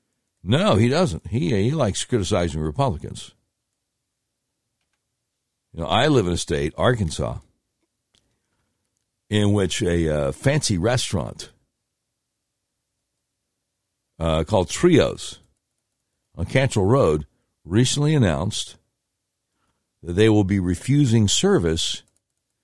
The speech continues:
to customers who are n-, unwilling to, uh, present a proof of vaccination card. And I'm thinking, "Okay, I certainly don't have to go eat there."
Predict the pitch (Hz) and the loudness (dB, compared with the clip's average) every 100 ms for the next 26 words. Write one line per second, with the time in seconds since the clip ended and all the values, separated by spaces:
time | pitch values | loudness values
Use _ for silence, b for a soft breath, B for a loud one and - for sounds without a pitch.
0 | _ _ _ - - 156 - 101 95 90 | _ _ _ -8 -2 0 0 0 0 0
1 | 98 98 - 95 101 101 123 120 104 - | 2 0 0 0 2 4 4 4 2 0
2 | 104 98 87 85 - _ _ _ - 85 | 0 2 2 0 -4 _ _ _ -6 0
3 | 110 101 85 85 - 110 90 98 92 - | 0 0 -4 -2 0 0 0 0 -2 0
4 | 110 120 69 - 57 53 _ _ _ _ | 0 0 -4 -8 -10 -10 _ _ _ _
5 | _ _ _ _ _ _ _ _ _ _ | _ _ _ _ _ _ _ _ _ _
6 | _ - 101 120 120 117 101 76 156 - | _ -2 2 2 0 0 -2 -2 -6 -4
7 | 156 165 - _ _ _ _ _ _ _ | -6 -6 -10 _ _ _ _ _ _ _
8 | _ _ _ _ _ _ _ _ _ _ | _ _ _ _ _ _ _ _ _ _
9 | _ _ - 214 - 151 117 117 120 117 | _ _ -8 -6 -4 -2 -2 0 0 0
10 | 113 92 120 117 117 107 143 85 107 | -2 0 2 0 -2 -4 -4 -6 -8